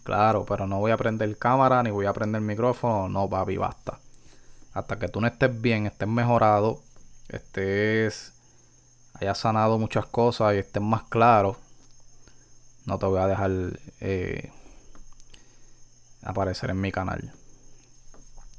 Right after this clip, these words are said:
Sencillo. Eso es lo que yo pienso, de verdad.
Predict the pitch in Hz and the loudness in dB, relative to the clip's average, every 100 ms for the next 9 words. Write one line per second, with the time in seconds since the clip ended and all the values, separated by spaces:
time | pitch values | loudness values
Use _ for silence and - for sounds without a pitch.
0 | - - - - 120 120 135 170 - - | -18 -18 -6 -2 0 2 2 2 -2 -10
1 | - - - - - - - - - - | -18 -20 -18 -16 -16 -20 -20 -20 -20 -20
2 | - - - - - - 120 147 143 120 | -20 -20 -20 -20 -20 -6 0 4 6 6
3 | 120 113 98 92 76 - - - - - | 6 4 0 -2 -8 -12 -18 -20 -20 -20
4 | - 113 98 90 90 110 | -14 -6 -4 -4 -4 -8